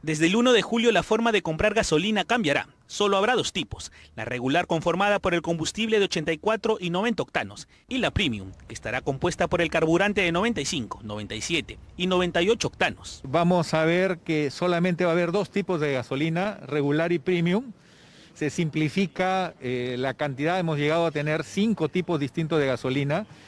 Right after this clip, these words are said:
Speaker 2: Y también ganamos en lo ambiental. ¿Por qué? Porque la gasolina de menor octanaje que va a venderse es la de noventa, que con la mezcla del etanol mejora un poquito, llega aproximadamente a noventa y dos octanos.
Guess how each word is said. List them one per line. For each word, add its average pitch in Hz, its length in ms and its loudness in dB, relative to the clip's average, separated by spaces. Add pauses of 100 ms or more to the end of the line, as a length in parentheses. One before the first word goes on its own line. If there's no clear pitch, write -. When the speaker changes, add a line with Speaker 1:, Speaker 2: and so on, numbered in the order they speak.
(460)
Speaker 2:
Y 170 120 -2
también 185 320 2
ganamos 190 400 2
en 170 80 2
lo 160 80 2
ambiental. 156 560 0
¿Por 143 180 -2
qué? 180 160 0
Porque 127 480 -4
la 131 240 -2
gasolina 170 680 0
de 147 100 0
menor 156 320 0
octanaje 170 540 -2
que 139 160 -2
va 151 160 2
a - 20 0
venderse 170 680 -2
es 143 100 0
la 147 120 0
de 143 80 -2
noventa, 143 560 -2 (540)
que 147 120 -2
con 151 160 0
la 156 100 0
mezcla 160 640 0 (400)
del 165 160 2
etanol 185 600 -2 (440)
mejora 147 360 0
un 185 80 0
poquito, 175 420 -2
llega 165 280 0
aproximadamente 160 680 -4
a 156 40 -2
noventa 127 420 -2
y - 20 2
dos 151 240 0
octanos. 113 560 -6